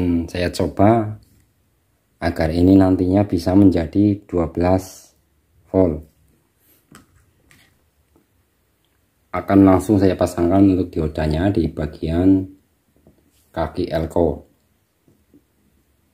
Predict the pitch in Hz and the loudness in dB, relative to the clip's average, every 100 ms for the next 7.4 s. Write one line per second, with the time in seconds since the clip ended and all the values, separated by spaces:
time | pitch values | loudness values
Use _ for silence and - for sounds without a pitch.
0 | _ _ _ _ _ _ _ _ _ _ | _ _ _ _ _ _ _ _ _ _
1 | _ _ - - 69 85 85 98 - _ | _ _ -20 -12 -4 -2 0 -2 -4 _
2 | _ _ _ _ _ _ _ - 80 78 | _ _ _ _ _ _ _ -8 -4 -4
3 | 82 82 78 76 - 73 82 107 - - | -4 -6 -8 -10 -8 -4 -2 -4 -8 -12
4 | - 80 78 73 76 76 76 _ _ _ | -8 -4 -4 -4 -6 -8 -12 _ _ _
5 | - - - - 85 78 76 80 80 80 | -8 -6 -8 -8 -4 -4 -2 -2 0 0
6 | 90 80 - 98 - - 87 - - 90 | 0 -2 -2 -2 -2 -4 -4 -6 -6 -4
7 | 87 87 87 | -2 -2 -4